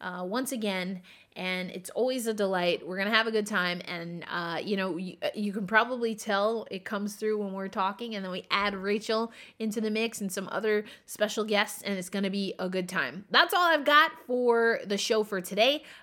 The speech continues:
Tomorrow, we're going to preview game day as the Seattle Kraken get ready to take on the Boston Bruins.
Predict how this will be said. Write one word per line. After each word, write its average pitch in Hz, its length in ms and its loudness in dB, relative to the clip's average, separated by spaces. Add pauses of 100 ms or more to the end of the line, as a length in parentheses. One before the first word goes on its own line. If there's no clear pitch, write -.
(160)
Tomorrow, 277 640 2 (180)
we're 202 160 2
going 214 320 0
to 214 480 -4
preview 370 760 8
game 294 140 8 (160)
day 370 580 12
as 233 200 4
the 226 40 -2
Seattle 247 360 2
Kraken 254 420 2
get 202 180 2
ready 190 240 2
to 185 120 -2
take 190 240 -2
on 180 160 2
the 180 60 0
Boston 180 420 2
Bruins. 285 360 2